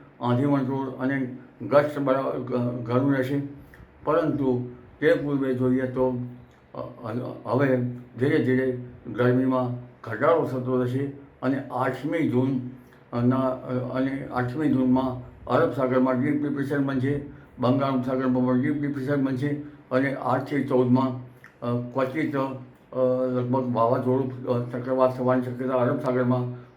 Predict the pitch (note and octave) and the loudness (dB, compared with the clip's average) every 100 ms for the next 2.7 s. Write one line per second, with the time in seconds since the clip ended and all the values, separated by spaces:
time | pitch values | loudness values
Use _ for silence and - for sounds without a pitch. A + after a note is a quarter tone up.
0 | B2 B2 D#3 B2+ B2 C3 C3 B2 B2 B2 | -2 0 0 -2 -2 0 -2 -4 -4 0
1 | B2+ C3+ D3 B2+ B2+ B2+ - - - F3+ | 0 2 0 0 0 -2 -4 -8 -2 0
2 | D#3+ B2 A#2 A2+ G#2+ G2 | 0 0 -2 -6 -8 -8